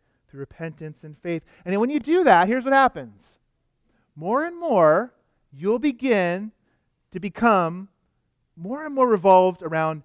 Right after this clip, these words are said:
him and his mission and his heart and his desires. And you'll become so other-oriented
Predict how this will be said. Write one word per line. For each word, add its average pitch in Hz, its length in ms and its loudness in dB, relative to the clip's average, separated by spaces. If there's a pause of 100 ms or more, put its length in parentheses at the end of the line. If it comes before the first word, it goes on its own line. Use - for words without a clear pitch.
(240)
him 117 360 -20 (840)
and 156 120 -14
his 170 180 -4
mission 175 280 -10 (840)
and 156 100 -8
his 175 120 -6
heart - 480 -16 (300)
and 151 120 -12
his 160 120 -8
desires. 175 800 -6 (180)
And 208 120 -2
you'll 233 80 2
become 220 340 -2
so 285 580 -10
other-oriented 269 1300 -2